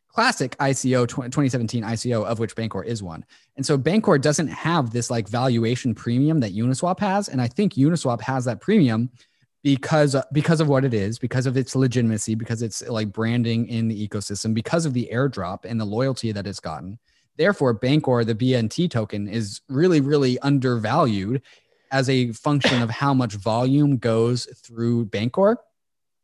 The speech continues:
And that's where Arthur said he's really bullish on Bancor because of all of the volume going through Bancor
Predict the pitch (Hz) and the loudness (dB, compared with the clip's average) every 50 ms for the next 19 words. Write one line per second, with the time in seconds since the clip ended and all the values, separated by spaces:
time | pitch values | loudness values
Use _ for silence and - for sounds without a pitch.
0 | _ _ - 143 143 139 151 160 151 - 151 147 139 - 127 135 156 165 - 123 | _ _ -2 0 2 4 2 2 2 2 2 2 2 2 2 2 2 2 2 0
1 | 113 - 117 110 - 135 117 113 123 123 123 107 - 120 131 139 120 - 123 110 | 0 -2 -4 -2 0 -2 0 0 0 0 0 -2 0 0 0 0 0 0 -2 -2
2 | 104 151 196 202 - 120 110 101 117 110 - 123 113 117 117 - - - - - | 0 0 0 0 0 -2 -2 -2 -4 -4 -4 -4 -2 -2 -4 -6 -10 -16 -20 -20
3 | - - _ - 120 120 113 120 123 131 127 127 127 131 131 117 117 113 151 175 | -20 -12 _ -6 -4 -4 -2 -2 0 0 2 2 2 2 2 2 2 2 4 4
4 | 143 127 131 127 120 127 123 123 120 - 123 113 - 147 196 240 - - 107 95 | 4 4 4 4 2 2 2 0 0 0 -2 -2 0 2 2 2 2 2 -2 -2
5 | 95 117 143 | 0 -2 -4